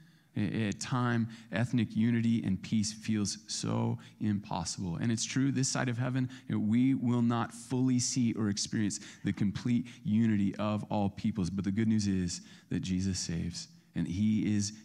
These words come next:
gathering some from every people, and he will make them one. That day is coming.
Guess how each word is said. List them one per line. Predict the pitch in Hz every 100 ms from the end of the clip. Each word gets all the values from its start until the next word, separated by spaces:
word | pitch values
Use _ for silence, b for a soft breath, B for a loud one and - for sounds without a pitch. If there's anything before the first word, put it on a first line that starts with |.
| -
gathering | 98 95 95 90
some | - 101 101
from | 95 90 -
every | 98 104 107 101
people, | - - 87 87 B B
and | 82
he | 90
will | 92 98 107 110 104
make | 101 -
them | 95 92
one. | 90
That | 98 95
day | 98 98 98 B B -
is | 90
coming. | - 95 87 82